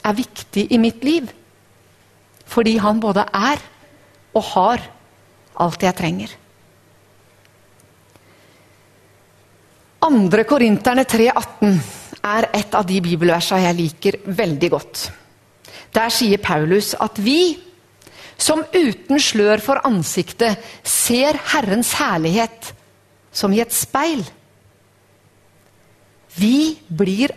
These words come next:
alle forvandlet til dette bildet, fra herlighet og til herlighet. Og det skjer fordi vi er så gode til å ta oss sammen.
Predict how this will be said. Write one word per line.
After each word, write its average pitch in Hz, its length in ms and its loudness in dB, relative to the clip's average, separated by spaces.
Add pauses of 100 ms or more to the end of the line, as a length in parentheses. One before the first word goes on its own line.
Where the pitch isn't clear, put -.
(160)
alle 175 380 0
forvandlet 180 960 -2 (440)
til 254 140 0
dette 262 320 -4
bildet, 220 440 0 (1000)
fra 196 360 0 (120)
herlighet 269 600 0 (600)
og 254 140 -2
til 175 240 -2
herlighet. 165 600 -6 (640)
Og 170 160 -2
det 240 260 2
skjer 302 400 2 (1040)
fordi 170 260 -10
vi 196 80 -4
er 196 80 -6
så 240 160 -6
gode 247 160 -6
til 294 80 -6
å - 60 -12
ta 269 160 -4
oss 277 160 -2
sammen. 311 240 4